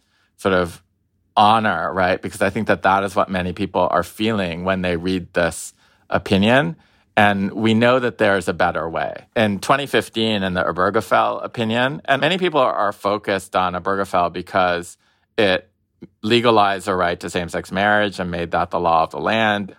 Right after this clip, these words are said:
But Obergefell is important for another reason as well, which is that this nineteen ninety-seven case that I mentioned, Washington versus Glucksberg, that told us to look at,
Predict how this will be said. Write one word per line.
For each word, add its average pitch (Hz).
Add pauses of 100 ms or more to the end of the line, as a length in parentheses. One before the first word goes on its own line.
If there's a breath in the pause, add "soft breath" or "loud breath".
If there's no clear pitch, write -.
But 110
Obergefell 139
is 107
important 104
for 101
another 98
reason 92
as 80
well, 92
which 92
is 101
that 98 (260 soft breath)
this 113
nineteen 135
ninety-seven 107
case 104
that 123
I 127
mentioned, 127
Washington 92
versus 90
Glucksberg, 113
that -
told 95
us 104
to 90
look 90
at, 85